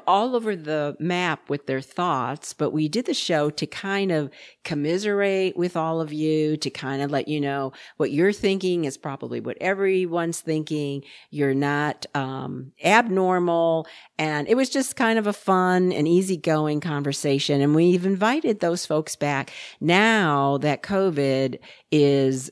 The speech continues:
over a year past us. We did this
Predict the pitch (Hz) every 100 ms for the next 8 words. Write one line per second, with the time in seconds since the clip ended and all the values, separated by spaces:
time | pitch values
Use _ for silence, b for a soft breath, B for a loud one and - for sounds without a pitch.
0 | - 151 160 143 143 143 139 - 127 127
1 | 151 165 180 196 170 151 - 127 131 143
2 | 143 135 143